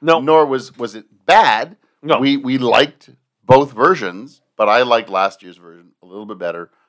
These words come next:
Speaker 2: Andre liked this year's version a little bit better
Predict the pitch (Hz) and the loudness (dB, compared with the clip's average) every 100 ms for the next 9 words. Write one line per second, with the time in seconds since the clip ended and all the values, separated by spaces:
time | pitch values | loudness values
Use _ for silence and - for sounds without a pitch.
0 | _ 90 95 95 90 78 92 - 82 78 | _ -14 -10 -8 -8 -10 -20 -20 -20 _
1 | 78 76 73 71 _ _ _ - 85 87 | -20 -20 -20 _ _ _ _ -20 -14 -10
2 | 101 101 90 73 73 80 | -8 -8 -10 -10 -12 -14